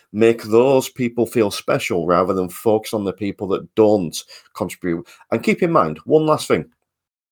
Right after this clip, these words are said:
If you, um, if that, that guest doesn't share, they have still given up their time to appear on your podcast, which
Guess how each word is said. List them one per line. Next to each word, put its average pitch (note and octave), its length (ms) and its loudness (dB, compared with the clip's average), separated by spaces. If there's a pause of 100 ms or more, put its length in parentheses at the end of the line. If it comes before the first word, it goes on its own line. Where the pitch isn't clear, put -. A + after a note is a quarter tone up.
(280)
If - 400 -2 (380)
you, A#2 760 4 (320)
um, G2 640 -2 (1000)
if D#3+ 180 0
that, - 220 0 (320)
that - 240 0
guest - 360 -2
doesn't B2+ 300 -2
share, B2+ 560 -6 (600)
they C3+ 80 0
have C3+ 120 2
still F3+ 420 0
given E3 280 -2
up D#3 140 -2
their D3+ 160 0
time D#3 320 -2
to C3 120 -2
appear C3+ 180 -2
on B2+ 100 0
your A#2+ 140 -2
podcast, - 500 -10 (480)
which C#3 240 0